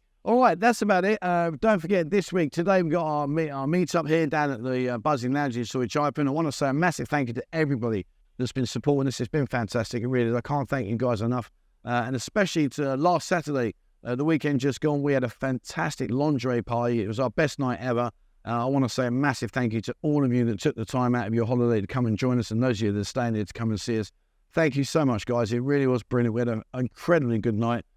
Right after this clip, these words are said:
It was my cheat day as well, so, uh, yeah, I got absolutely smashed. I don't even remember getting <laughs>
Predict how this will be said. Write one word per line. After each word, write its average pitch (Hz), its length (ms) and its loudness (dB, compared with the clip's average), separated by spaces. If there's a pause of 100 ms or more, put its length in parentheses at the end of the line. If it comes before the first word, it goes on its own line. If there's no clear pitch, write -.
(140)
It 143 60 -2
was 147 120 0
my 160 140 2
cheat 214 300 2
day 147 120 0
as 120 160 0
well, 147 240 0
so, 131 380 0
uh, 131 140 2
yeah, 135 280 2
I 123 140 -2
got 131 180 -4
absolutely 123 560 -2
smashed. 131 380 -2
I 127 80 -4
don't 143 160 0
even 117 140 2
remember 120 220 0
getting 113 220 0 (400)
<laughs> - 100 -18